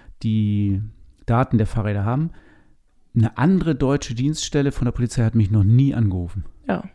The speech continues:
Speaker 2: also
Speaker 1: Oder ge-, gemailt oder sowas. Wäre ja möglich. Also da, das ist ja wirklich nur zwei Minuten Arbeit. Dann schreibt man eine Mail an uns und, äh, wenn der Aufkleber drauf ist und wir finden den, äh, wahren Besitzer. Aber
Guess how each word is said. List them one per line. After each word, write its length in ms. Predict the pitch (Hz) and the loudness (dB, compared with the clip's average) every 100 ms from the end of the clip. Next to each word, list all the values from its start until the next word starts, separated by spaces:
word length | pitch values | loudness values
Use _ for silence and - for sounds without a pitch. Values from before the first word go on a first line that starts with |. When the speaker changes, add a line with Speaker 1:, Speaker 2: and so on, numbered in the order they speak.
| 226 | -6
Speaker 2:
also 340 | 196 180 180 165 | -4 -2 -2 2
Speaker 1:
Oder 360 | 113 101 95 - - | 2 2 0 -6 -14
ge-, 240 | - 123 117 | -8 -6 -2
gemailt 480 | 107 98 104 104 107 | 0 2 2 0 -4
oder 160 | 107 | -6
sowas. 260 | 101 101 - | -6 -8 -6
Wäre 280 | 160 127 143 | 0 2 4
ja 160 | 135 127 | 4 4
möglich. 440 | 147 175 110 92 | 4 2 -2 -2
Also 160 | 101 117 | -2 0
da, 120 | 113 | 0
das 380 | - - - 117 | -2 -8 -4 -2
ist 120 | - | 0
ja 100 | 120 | 0
wirklich 220 | 127 127 107 | 0 0 2
nur 200 | 117 107 | 2 0
zwei 200 | - 113 | 2 4
Minuten 280 | 113 107 | 4 2
Arbeit. 320 | 107 139 110 110 | 0 2 0 0
Dann 100 | 101 | -2
schreibt 280 | - 120 | -4 -2
man 140 | 110 107 | 0 2
eine 80 | 107 | 4
Mail 260 | 117 139 | 2 0
an 100 | 135 | 0
uns 200 | 151 156 | 0 0
und, 280 | 156 123 117 | 0 0 0
äh, 260 | 110 110 104 - - - - | -2 -2 -4 -10 -20 -18 -4
wenn 100 | 104 | 0
der 100 | 110 | 0
Aufkleber 320 | - 131 120 | 0 0 0
drauf 240 | 117 123 | 0 0
ist 100 | 123 | -2
und 200 | - 117 | 0 0
wir 220 | 113 117 | 2 2
finden 400 | 110 123 117 110 | 2 0 2 2
den, 380 | 104 110 110 107 | 0 2 4 2
äh, 240 | 110 104 98 | 0 0 2
wahren 240 | 113 107 | 2 2
Besitzer. 400 | 101 127 - 107 | 2 -2 -2 -2
Aber 300 | 110 104 | 0 0